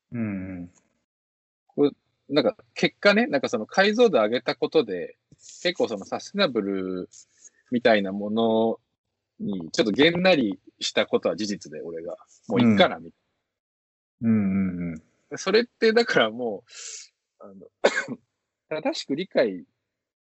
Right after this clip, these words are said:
Speaker 1: しようとせずに、ぼんやりサステナブルやってた方が良かったんかな、みたいな。
Speaker 2: <laughs> うーん。いや、でもさ、うーんと、やっぱ俺もさっき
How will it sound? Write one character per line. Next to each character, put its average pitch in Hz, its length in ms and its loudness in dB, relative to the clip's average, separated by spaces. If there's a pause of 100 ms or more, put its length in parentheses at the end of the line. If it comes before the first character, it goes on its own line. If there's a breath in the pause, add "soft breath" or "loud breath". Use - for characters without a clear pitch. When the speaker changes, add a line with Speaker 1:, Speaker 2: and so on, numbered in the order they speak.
Speaker 1:
し - 300 -10
よ 156 140 0
う 147 60 -4
と 170 100 -8
せ 185 140 -2
ず 151 140 -2
に、 85 220 -14
ぼ 131 180 -6
ん 180 100 -4
や 190 180 2
り 185 140 -2
サ 180 140 -6
ス - 80 -8
テ 196 60 -4
ナ 180 100 0
ブ 104 120 -6
ル 90 80 -6
や 95 100 -2
っ - 40 -10
て - 180 0
た 135 100 0
方 107 80 -4
が 90 80 -4
良 104 60 -6
か - 80 -2
っ - 60 -4
た 87 100 -6
ん 80 60 -12
か 82 80 -10
な、 80 80 -10
み 80 120 -18
た 85 100 -14
い 73 100 -14 (520)
な。 113 340 2
Speaker 2:
<laughs> - 0 - (2000 loud breath)
う 127 60 0
ー - 20 6
ん。 120 1400 6 (300 loud breath)
い 165 60 8
や、 - 180 10
で 254 100 10
も 147 120 6
さ、 110 440 6 (460)
う 139 40 0
ー 135 340 6
ん 127 180 4
と、 127 600 6
や 185 60 8
っ - 60 6
ぱ 135 100 6 (160)
俺 165 160 4
も 180 240 0
さ - 180 0
っ 202 160 -6 (120)
き 123 260 -2